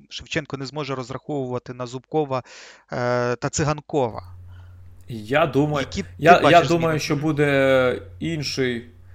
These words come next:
Speaker 2: опорний півзахисник, ну, те, що я говорив, або Степаненко, або Макаренко.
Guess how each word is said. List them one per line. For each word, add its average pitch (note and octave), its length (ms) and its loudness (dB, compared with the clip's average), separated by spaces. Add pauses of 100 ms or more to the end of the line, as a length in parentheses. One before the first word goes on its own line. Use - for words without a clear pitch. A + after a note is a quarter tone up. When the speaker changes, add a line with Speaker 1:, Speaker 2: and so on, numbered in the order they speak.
(140)
Speaker 2:
опорний C#3 440 0
півзахисник, C3+ 560 -6
ну, E3+ 80 -6
те, C#3 140 -4
що - 140 -8
я C3+ 60 -6
говорив, B2+ 420 -4
або - 200 -6
Степаненко, B2 600 -8
або A#2 160 -6
Макаренко. F#3+ 760 -2